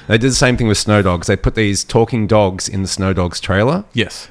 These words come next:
Speaker 1: Which is only, in Kangaroo Jack, the rapping kangaroo is a dream sequence, okay?
Speaker 2: Okay.
Speaker 1: It was
Speaker 2: I like
Speaker 1: thrust
Speaker 2: these very current, uh, these <laughs>
Speaker 1: Yeah. It was
Speaker 2: current
Speaker 1: thrust
Speaker 2: people.
Speaker 1: in there as a way to market it in the trailers.
Speaker 2: Okay.
Speaker 1: So you missed the part in Bumblebee,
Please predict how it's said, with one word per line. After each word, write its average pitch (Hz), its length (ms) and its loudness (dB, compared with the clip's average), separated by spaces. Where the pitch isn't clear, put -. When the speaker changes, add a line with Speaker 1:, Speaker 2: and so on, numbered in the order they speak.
Speaker 1:
Which - 200 -2
is 113 160 0
only, 120 320 2
in 131 200 2
Kangaroo 147 340 2
Jack, 110 380 2
the 113 100 -2
rapping 113 280 0
kangaroo 101 460 2
is 95 140 -2
a 95 60 -2
dream 110 240 0
sequence, - 600 -6
okay? 117 260 -2
Speaker 2:
Okay. 101 180 -6
Speaker 1:
It - 180 -2
was 120 280 -4
Speaker 2:
I 120 60 2
like 131 120 4
Speaker 1:
thrust 165 200 6
Speaker 2:
these 127 80 4
very 123 100 2
current, 107 580 -2
uh, 95 420 -6
these 104 460 -8
<laughs> - 100 -8
Speaker 1:
Yeah. 123 160 2
It 156 120 4
was 156 140 2
Speaker 2:
current 113 80 -6
Speaker 1:
thrust 165 300 2
Speaker 2:
people. 165 60 2
Speaker 1:
in 165 100 2
there 107 400 2
as 110 640 0
a 123 80 4
way 113 240 4
to 117 60 0
market 127 360 4
it 85 200 -6
in 104 80 -2
the 98 60 -4
trailers. 98 500 0
Speaker 2:
Okay. 98 320 -6
Speaker 1:
So 139 320 2
you 123 240 2
missed 170 260 0
the 127 80 -4
part 107 340 2
in 104 120 -2
Bumblebee, 90 720 0